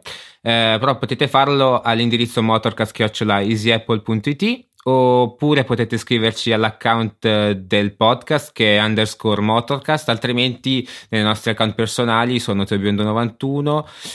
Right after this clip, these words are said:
poi c'è Luca, Lu-, che sarebbe at Luca T N T, o Alberto Albiz novantaquattro. Però vi dico, usate se, se vi va.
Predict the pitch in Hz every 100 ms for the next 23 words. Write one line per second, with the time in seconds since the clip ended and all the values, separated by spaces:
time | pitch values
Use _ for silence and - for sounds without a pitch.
0 | - 120 107 113 110 110 98 101 104 -
1 | 107 107 101 101 110 107 110 104 101 107
2 | 107 131 131 170 180 175 117 127 131 110
3 | 104 - 110 101 104 - 107 101 98 117
4 | 98 82 - 147 175 - - _ _ _
5 | 196 123 120 - _ 117 113 107 101 113
6 | 110 113 107 101 107 101 - - - -
7 | - 113 107 92 80